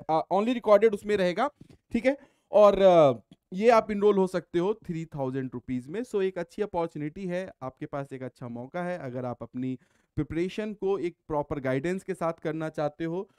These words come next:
so ज़रूर इन कोर्स में आप एनरोल हो सकते हो और ये बेस्ट टाइम है क्योंकि आपको एक अच्छी अपॉर्चुनिटी मिल रही है, एक अच्छे, अ,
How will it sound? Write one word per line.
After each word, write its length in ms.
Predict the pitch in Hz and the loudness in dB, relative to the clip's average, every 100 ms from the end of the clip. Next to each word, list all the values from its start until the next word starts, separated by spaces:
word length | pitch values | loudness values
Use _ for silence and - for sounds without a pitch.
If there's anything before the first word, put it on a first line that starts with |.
| _ - | _ -8
so 60 | 147 | -2
ज़रूर 300 | 160 190 196 | -2 -2 -6
इन 100 | 190 | -8
कोर्स 260 | 175 175 - | -6 -6 -6
में 100 | 165 | -10
आप 140 | 160 | -8
एनरोल 300 | 143 147 160 | -6 -4 -4
हो 100 | 151 | -4
सकते 300 | 156 151 - | -8 -12 -8
हो 100 | 196 | -8
और 100 | 214 | -8
ये 60 | 180 | -8
बेस्ट 300 | 143 151 - | -6 -6 -6
टाइम 240 | 151 151 | -8 -8
है 180 | 160 208 247 | -10 -14 -14
क्योंकि 400 | 147 131 139 139 | -14 -12 -12 -10
आपको 300 | 131 - 143 | -10 -10 -10
एक 160 | 139 135 | -8 -8
अच्छी 240 | 135 156 | -10 -10
अपॉर्चुनिटी 520 | 135 127 123 123 117 | -8 -8 -8 -10 -10
मिल 200 | 135 131 | -8 -8
रही 100 | 139 | -8
है, 120 | 156 | -8
एक 80 | 165 | -10
अच्छे, 240 | 139 - | -12 -8
अ, 60 | 214 | -8